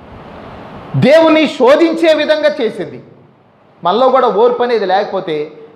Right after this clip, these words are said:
మనం కూడా దేవుణ్ణి శోధిస్తాం. అందుకని మనం వారిలాగా శోధింపకై ఉందాం. ఈ మాటలు చెప్పి పదకొండులో ఏమన్నాడు? ఆ కింద పదకొండవ వచనంలో, "ఈ సంగతులు దృష్టాంతములుగా వారికి సంభవించి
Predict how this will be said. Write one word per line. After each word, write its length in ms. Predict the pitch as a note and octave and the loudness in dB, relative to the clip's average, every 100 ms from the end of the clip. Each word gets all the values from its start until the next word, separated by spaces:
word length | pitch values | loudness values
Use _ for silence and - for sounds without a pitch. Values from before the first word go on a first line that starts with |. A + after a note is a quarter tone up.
| - | -6
మనం 200 | G#3+ C4 | -4 0
కూడా 140 | C4 | 0
దేవుణ్ణి 360 | E3+ G#3+ A#3+ A#3+ | 2 2 2 -2
శోధిస్తాం. 640 | - A3+ A#3 A3 C#3+ A2 - - _ _ _ _ _ _ _ - - - - - - - - - F#3+ | -2 -2 -2 -6 -10 -14 -18 -20 _ _ _ _ _ _ _ -20 -20 -20 -20 -20 -20 -20 -20 -6 0
అందుకని 720 | A3 - D4 D#4+ G3+ G#3+ - - _ - | 2 4 2 2 0 -4 -14 -20 _ -6
మనం 260 | A#3+ D4 G#3+ | -2 0 2
వారిలాగా 1000 | G#3 D#4 E4+ E4 C#4+ A3 F#3 - - - - _ _ - | 4 4 2 2 0 0 0 -2 -8 -16 -20 _ _ -2
శోధింపకై 680 | C4 D#4+ E4+ - D#4 D#4 D4+ | 2 4 2 0 0 2 2
ఉందాం. 300 | C4+ C4+ - - - - - _ _ _ _ _ - | 2 0 -2 -8 -16 -20 -20 _ _ _ _ _ -6
ఈ 60 | C4 | 0
మాటలు 360 | G#3+ D4 D4+ | 2 2 2
చెప్పి 600 | D4+ A#3+ A#3+ G3 G3+ - - - | 0 0 0 -4 -4 -10 -20 -4
పదకొండులో 500 | A#3+ A#3+ C#4+ C#4+ C#4 | -2 0 0 2 4
ఏమన్నాడు? 360 | B3+ C4+ B3+ A#3+ | 4 2 0 0
ఆ 20 | |
కింద 260 | - A#3+ B3+ | -2 -2 -2
పదకొండవ 480 | A#3+ A3+ B3 A#3+ | 0 0 0 0
వచనంలో, 580 | A3+ A#3 A3 G#3+ G#3+ G#3 - - | 0 -2 -2 -2 -2 -4 -12 -8
"ఈ 200 | A3+ E4+ | -2 0
సంగతులు 540 | E4+ D4+ C#4 C4+ B3+ A#3+ | 2 0 2 0 0 -2
దృష్టాంతములుగా 840 | G3+ - C4 C4 - A#3+ B3 A#3 | -4 -4 0 0 0 -2 0 2
వారికి 360 | G#3+ G3+ G#3 G3+ | 2 0 -2 -6
సంభవించి 800 | E3 D3 D#3+ F3 E3 D#4 E4 | -8 -6 -6 -6 -6 -4 -4